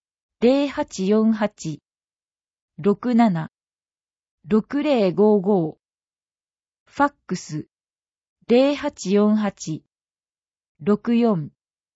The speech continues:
二一三零。引きこもり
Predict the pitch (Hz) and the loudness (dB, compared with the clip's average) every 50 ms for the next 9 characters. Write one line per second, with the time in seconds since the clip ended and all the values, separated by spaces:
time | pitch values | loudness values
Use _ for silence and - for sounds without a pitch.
0 | _ _ _ _ _ _ _ _ _ _ _ _ 156 190 220 262 285 285 285 - | _ _ _ _ _ _ _ _ _ _ _ _ 0 0 2 2 2 0 -4 -4
1 | - 294 - - 208 196 - - 208 208 208 208 202 190 208 190 165 156 147 - | -6 -8 -4 -2 -4 -2 -2 -2 0 2 2 2 2 0 0 -2 -2 -4 -8 -12
2 | _ _ _ _ _ _ _ _ _ _ _ _ _ _ _ _ _ _ _ _ | _ _ _ _ _ _ _ _ _ _ _ _ _ _ _ _ _ _ _ _
3 | _ _ _ _ _ _ _ _ _ _ _ _ _ _ _ _ _ - - - | _ _ _ _ _ _ _ _ _ _ _ _ _ _ _ _ _ -10 -8 -8
4 | 240 233 269 254 226 240 240 226 233 226 - | -4 -2 0 2 4 4 4 2 0 -2 -4